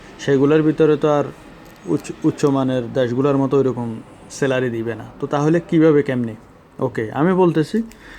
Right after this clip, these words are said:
আপনারা শুনেন। সেটা হচ্ছে, আহ,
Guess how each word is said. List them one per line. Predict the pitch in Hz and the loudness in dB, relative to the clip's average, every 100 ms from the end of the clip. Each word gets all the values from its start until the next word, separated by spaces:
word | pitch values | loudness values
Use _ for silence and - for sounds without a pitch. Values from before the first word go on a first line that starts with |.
| - | -8
আপনারা | 139 135 135 127 | -6 -2 -2 -4
শুনেন। | - 113 113 - - - - - - | -6 -10 -10 -16 -20 -20 -20 -20 -6
সেটা | 175 170 | -2 0
হচ্ছে, | 180 196 - 202 170 175 - - - _ _ _ _ _ _ _ - - _ - | 0 0 0 0 2 0 -6 -20 -20 _ _ _ _ _ _ _ -20 -20 _ -6
আহ, | 139 135 135 131 127 | -2 0 0 0 -4